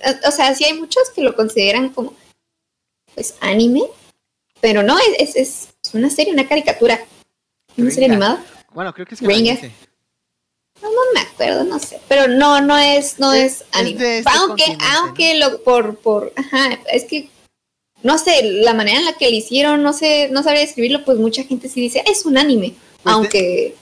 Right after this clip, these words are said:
Speaker 2: pues técnicamente es anime, porque anime es animación en japonés, así que es una animación. <laughs>
Speaker 1: <laughs>
Speaker 2: Es, pues,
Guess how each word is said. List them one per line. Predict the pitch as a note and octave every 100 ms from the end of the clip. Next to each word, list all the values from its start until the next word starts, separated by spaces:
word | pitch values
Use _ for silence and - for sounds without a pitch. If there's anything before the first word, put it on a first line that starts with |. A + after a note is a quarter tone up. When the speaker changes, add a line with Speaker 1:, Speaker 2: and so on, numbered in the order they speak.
| -
Speaker 2:
pues | E3
técnicamente | G3+ B3+ G3+ F#3 G#3
es | G3+
anime, | G3+ G3+ F#3+ E3+
porque | E3 D#3 D3+ D3 C#3+
anime | - G#3+ G#3+ F#3+
es | F3+
animación | F#3 E3 B2+ - C#3
en | C#3
japonés, | C3 B2 _ G2+ A2+ A2
así | - - -
que | E3+
es | -
una | E3
animación. | C3+ A#2+ A2+ F#3+ E3
<laughs> | A4+ - - - - - - - -
Speaker 1:
<laughs> | - G#4+ G#4 A4+ A4+ - A3
Speaker 2:
Es, | - G3
pues, | A3 A3